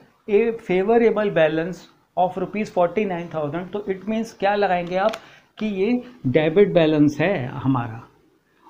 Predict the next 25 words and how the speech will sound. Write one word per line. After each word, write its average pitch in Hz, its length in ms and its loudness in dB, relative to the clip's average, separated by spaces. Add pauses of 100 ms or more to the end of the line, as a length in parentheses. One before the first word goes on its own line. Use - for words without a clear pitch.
(140)
और 214 220 0
अगर 208 240 0 (120)
क्रेडिट 185 400 4
बैलेंस 202 340 2
होता 185 240 -2
है 202 300 -4
तो 208 160 0
वो 208 180 6
बोलते 180 260 -2
हैं 233 300 -4
अनफेवरेबल, 139 840 4 (960)
अनफेवरेबल 160 920 4
बैलेंस। 107 600 -4 (1500)
इसी 247 280 2
तरह 196 380 -4 (160)
अगर 208 320 0 (640)
पासबुक 208 720 0
का, 175 100 4
बैंक 151 400 0
पासबुक 185 600 -6
का 196 100 -8
अगर 202 340 -4
क्रेडिट 180 420 4
बैलेंस 170 420 2
है 175 140 0